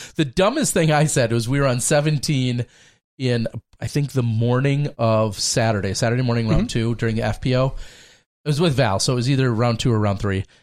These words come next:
Speaker 1: And they were coming around seventeen, and I said, "Yeah, that, that driveway, like, l-, heading toward the water, that, <laughs> that, that pavement driveway heading toward the water, boat ramp was nowhere even remotely,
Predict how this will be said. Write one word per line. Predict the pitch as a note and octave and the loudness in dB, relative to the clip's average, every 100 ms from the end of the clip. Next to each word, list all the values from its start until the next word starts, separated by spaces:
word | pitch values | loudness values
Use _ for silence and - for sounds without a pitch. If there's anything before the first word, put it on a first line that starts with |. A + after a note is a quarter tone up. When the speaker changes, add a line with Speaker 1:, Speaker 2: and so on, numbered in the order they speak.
| _ _ | _ _
Speaker 1:
And | D3+ C3+ C3+ C3 | 0 2 2 0
they | C3+ C#3 | 0 0
were | C3 | 0
coming | - E3 G3 | 0 2 2
around | F3+ F3 | 4 2
seventeen, | - D#3+ D3 - C3+ | 2 0 0 0 0
and | B2 | 2
I | A2+ | 2
said, | A2 D3+ C3+ - - - | 2 0 0 -6 -18 -4
"Yeah, | F3 G3+ | 0 2
that, | F#3 E3+ D#3 C3+ _ - | 4 0 -2 -14 _ -2
that | D#3+ D3+ | -2 0
driveway, | B2+ F3 G3 G3 A3 A3 A3 A3 F3 _ _ _ _ | 2 4 2 2 0 2 2 2 -2 _ _ _ _
like, | D#3+ D3+ - _ | -2 -2 -10 _
l-, | - - - | -8 -8 -4
heading | - C#3 F#3 F#3+ | 2 2 4 2
toward | - F#3+ | 2 2
the | D3+ | 2
water, | C3 D#3 D#3+ F3+ F#3 F#3 D3 - | 2 2 2 2 2 2 -2 -2
that, | C#3 | 0
<laughs> | F#3+ - | 2 2
that, | A#2+ - - D#3+ | 2 2 2 2
that | D3+ C#3+ - | 2 2 0
pavement | E3 F3+ F3+ F3+ | 0 2 0 0
driveway | B2+ D#3 E3+ E3+ F3 | 2 2 2 2 2
heading | D#3 D3 F#3 | 2 2 0
toward | - F3 | 0 0
the | E3 | 0
water, | C3+ C#3 C#3 D#3 - - - | 0 0 2 -2 -4 -16 -8
boat | B2+ G#3 C#4 | 0 0 0
ramp | F3 F3 E3+ A3 - - | 0 2 2 -2 -8 -14
was | - E3+ D#3+ | -2 0 2
nowhere | D#3 D3+ E3+ A3 F#3 F3 - | 2 4 4 2 2 -2 -6
even | - G#3 G#3 D#3+ D3 | -4 -2 -2 -4 -2
remotely, | D#3+ D#3 D3 F#3 G#3 G#3 G3 | -2 0 0 0 0 -2 -2